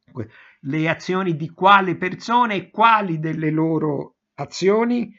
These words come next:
Eh, allora, qui Ross introduce una distinzione classica, che è quella tra, eh, regole di condotta e regole di competenza.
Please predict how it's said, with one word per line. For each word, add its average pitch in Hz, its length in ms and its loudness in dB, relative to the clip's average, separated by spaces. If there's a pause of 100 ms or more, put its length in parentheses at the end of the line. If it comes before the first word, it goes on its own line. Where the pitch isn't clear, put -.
(400)
Eh, 180 720 6
allora, 233 680 4 (880)
qui 240 220 -6
Ross 233 440 0
introduce 220 720 -4
una 208 220 -2
distinzione 185 720 -4
classica, 147 800 -2 (540)
che 240 260 0
è 240 80 -4
quella 202 800 2
tra, 170 440 2 (220)
eh, 135 300 -6
regole 147 760 0
di 165 400 -6
condotta 165 640 -4
e 147 80 -4
regole 147 420 -6
di 131 120 -10
competenza. 131 920 -8